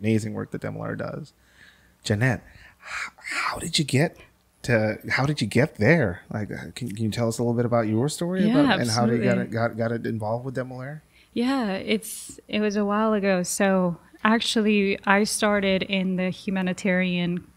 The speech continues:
Speaker 2: field. Um,
Speaker 1: No,
Speaker 2: s-
Speaker 1: no, like, where, where, so, so for people that might not know you, like, where are you from? Where were you
Speaker 2: Oh.
Speaker 1: born? That, that,
Speaker 2: Yeah.
Speaker 1: that type of thing. Like, how
Speaker 2: That
Speaker 1: did you
Speaker 2: is
Speaker 1: get
Speaker 2: also
Speaker 1: there?
Speaker 2: a very interesting story. I was, my parents did the opposite.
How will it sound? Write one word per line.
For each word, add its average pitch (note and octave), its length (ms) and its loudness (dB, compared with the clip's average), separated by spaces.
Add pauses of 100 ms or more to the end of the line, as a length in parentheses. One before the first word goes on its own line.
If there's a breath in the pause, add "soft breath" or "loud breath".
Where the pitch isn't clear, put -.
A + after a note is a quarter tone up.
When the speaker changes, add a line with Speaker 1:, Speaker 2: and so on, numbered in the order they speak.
(100)
Speaker 2:
field. F3 540 -2 (160)
Um, E3+ 560 0 (600 soft breath)
Speaker 1:
No, - 100 -8
Speaker 2:
s- - 120 -6
Speaker 1:
no, B2+ 100 0 (1120 loud breath)
like, G#2 120 -8
where, D#3 220 0
where, B2 160 0 (220)
so, B2 220 -8 (140)
so A#2 260 -6
for A2 140 -6
people A#2 260 0
that G#2 120 -2
might G#2+ 180 2
not G#2+ 140 -4
know A2+ 160 0
you, G2+ 160 -2
like, - 180 -14
where A2+ 160 -6
are G3 40 -2
you G3+ 120 2
from? D3 300 4 (100)
Where B2+ 200 4
were C#3 100 4
you D3 160 4
Speaker 2:
Oh. C#3 40 6
Speaker 1:
born? F#3 200 4 (460 loud breath)
That, A2+ 240 0
that, B2 120 6
Speaker 2:
Yeah. A#3 180 6
Speaker 1:
that G3+ 100 4
type A2+ 180 2
of G#2+ 120 0
thing. A2 160 -2
Like, G#2+ 160 -2
how - 60 -4 (220)
Speaker 2:
That - 80 6
Speaker 1:
did - 60 2
you A#3 60 4
Speaker 2:
is G#3 60 0
Speaker 1:
get A3 80 4
Speaker 2:
also G#3 160 0
Speaker 1:
there? G#3+ 80 2
Speaker 2:
a - 20 -6
very F#3+ 240 2
interesting G3 380 0
story. F#3 380 2
I G3+ 160 8
was, G3+ 440 2
my G#3+ 160 2
parents A3+ 340 2
did A3 100 2
the G3+ 140 2
opposite. F3+ 480 0